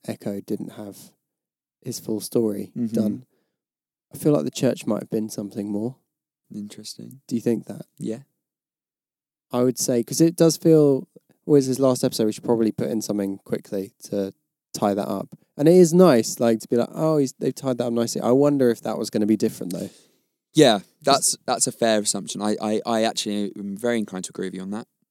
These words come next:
Speaker 1: Hmm.
Speaker 2: Um, <sighs> I will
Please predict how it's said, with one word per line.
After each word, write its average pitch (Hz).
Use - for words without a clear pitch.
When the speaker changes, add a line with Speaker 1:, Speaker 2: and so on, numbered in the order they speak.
Speaker 1:
Hmm. 123
Speaker 2:
Um, 101
<sighs> -
I 123
will 120